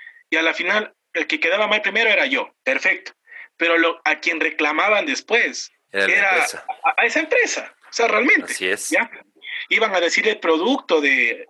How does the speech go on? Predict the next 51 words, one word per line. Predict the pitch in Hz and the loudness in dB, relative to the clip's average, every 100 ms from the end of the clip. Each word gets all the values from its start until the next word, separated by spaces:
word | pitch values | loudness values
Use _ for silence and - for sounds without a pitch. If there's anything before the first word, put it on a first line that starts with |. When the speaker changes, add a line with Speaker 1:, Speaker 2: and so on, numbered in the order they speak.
| _ | _
Speaker 1:
Humana | 139 139 233 285 247 | -6 -2 0 2 2
era | 131 | 0
malo, | 113 185 262 | 0 -2 -2
el | 127 | -6
producto | 247 160 370 170 | -4 -4 -2 -2
de | 135 | -2
Equivida | - - 254 233 | -2 -2 0 2
era | 151 | 0
malo. | 135 151 - _ - - - | 0 -2 -4 _ -18 -18 -6
A | 165 | -2
mí | 214 262 | 0 0
me | 147 | 2
van | 151 | 0
a | 139 | 0
quedar | - 139 135 | 0 2 2
odiando, | 123 202 208 120 | 2 0 0 -2
¿no? | 104 - _ _ - _ | -4 -8 _ _ -20 _
Pero | 160 165 | 0 2
a | |
la | 175 | 0
final | 190 233 | 0 0
es | 226 | 0
la | 143 | 0
empresa. | 139 339 311 - - _ _ _ - _ | 0 0 -2 -6 -14 _ _ _ -20 _
Pero | 185 190 | -2 2
ahora | 220 240 | 4 2
es | 233 | 0
diferente, | 151 143 165 226 170 120 | -2 0 0 0 -4 -8
porque | 143 - 147 | -6 -6 -4
yo | 190 | -4
soy | 190 214 220 214 _ _ _ | -2 -2 -2 -4 _ _ _
el | 147 131 | -6 -4
frente, | 180 214 214 151 151 | -2 -2 -2 -2 0
yo | 156 | 0
soy | 143 | -2
la | 127 | -4
espalda, | 123 - 214 214 139 | -4 -2 -2 0 -4
yo | 131 | -4
soy | 135 139 | -4 -4
la | 131 - | -4 0
cara, | 196 185 - - - - | 0 0 -4 -10 -12 -6
yo | 175 | -4
soy | - 196 - | -2 -2 -2
todo. | 202 269 254 | 0 0 0
O | - _ _ _ _ _ _ _ _ | -10 _ _ _ _ _ _ _ _
sea, | - 175 156 | -2 0 0
yo | 156 | 0
soy | 180 220 226 | 0 0 0
el | 196 180 | -2 0
primer | 175 196 214 | 0 -2 -2
filtro | 220 - 240 233 | -2 0 0 0